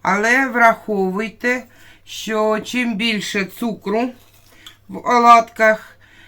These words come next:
тим, якщо ви дасте чуть сильніший вогонь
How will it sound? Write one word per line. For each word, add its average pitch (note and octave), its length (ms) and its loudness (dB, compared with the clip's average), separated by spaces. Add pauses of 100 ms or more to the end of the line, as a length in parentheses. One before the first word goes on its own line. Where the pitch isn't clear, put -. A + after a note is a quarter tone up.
(380)
тим, C#4 440 0
якщо A3+ 580 0
ви A3 140 -2
дасте G3+ 840 0 (2500)
чуть A3+ 280 -6
сильніший G#3 600 -2
вогонь C4 480 -2